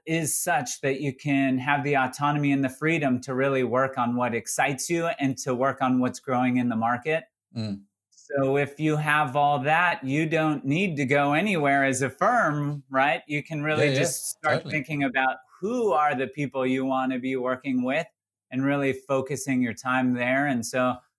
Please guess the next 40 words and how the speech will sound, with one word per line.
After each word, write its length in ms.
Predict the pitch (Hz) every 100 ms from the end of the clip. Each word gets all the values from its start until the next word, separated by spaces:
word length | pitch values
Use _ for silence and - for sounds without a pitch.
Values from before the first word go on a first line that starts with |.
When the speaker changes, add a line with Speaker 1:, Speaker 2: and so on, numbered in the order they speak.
| _
Speaker 1:
I'm 100 | 127
very 260 | 120 143 135
grateful 640 | 113 131 131 - 131 127 -
to 120 | 135 113
have 320 | 135 135 120
that 380 | 127 127 127 -
freedom 500 | 143 147 143 117 117
and 100 | 123
opportunity 720 | 120 123 113 135 135 120 117
to 140 | - 117
be 120 | 123
able 240 | 117 120
to 120 | 123 107
then 380 | 120 123 120 - _ _ _ 131
really 320 | 139 131 123
think 320 | - 135 127
of 160 | 113 - _ _
who, 140 | 180 - -
who's 220 | 226 190
out 240 | 175 190
there 140 | 160 139
doing 260 | 139 135
dynamic 600 | 135 127 131 139 135 127
work 320 | 127 135 147 143
and 140 | 127
working 320 | 127 135 139 131
on 140 | 127
exciting 640 | 120 - 139 131 131 131
projects 600 | 139 131 127 135 131 - 135
or 80 |
products, 720 | - 127 123 123 110 - - - _ _ 131
and 140 | 127
then 140 | 127
be 80 | 123
able 220 | 123 120 -
to 140 | 117
connect 400 | - 117 120 -
with 240 | 110 117 -
them. 280 | 143 160 156
So 460 | - 123 117 117